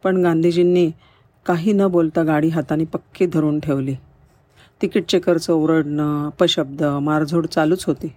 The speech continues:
हे बघून बाकीचे प्रवासी धावून आले. त्यांनी चेकरला बाजूला केलं आणि त्याला गाडीवानाच्या दुसऱ्या बाजूला बसवलं.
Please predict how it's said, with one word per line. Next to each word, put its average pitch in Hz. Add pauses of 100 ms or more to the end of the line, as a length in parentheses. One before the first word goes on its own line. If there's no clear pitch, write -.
हे 180
बघून 165
बाकीचे 156
प्रवासी 160
धावून 147
आले. 135 (760)
त्यांनी 165
चेकरला 160
बाजूला 143
केलं 135 (420)
आणि 165
त्याला 151 (840)
गाडीवानाच्या 151
दुसऱ्या 151
बाजूला 139
बसवलं. 135